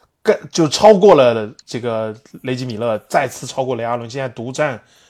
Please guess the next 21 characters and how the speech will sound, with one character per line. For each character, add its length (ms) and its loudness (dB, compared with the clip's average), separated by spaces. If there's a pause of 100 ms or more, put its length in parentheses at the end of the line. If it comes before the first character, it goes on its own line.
N 140 -10
B 80 -2
A 40 -2
历 140 -6
史 320 -12
三 200 -10
分 120 -10
榜 180 -8
榜 180 -12
单 160 -14
的 140 -14
首 200 -12
位 160 -14
啊， 100 -16
也 100 -18
可 200 -12
以 100 -12
说 220 -12
基 140 -12
本 100 -12
上 180 -12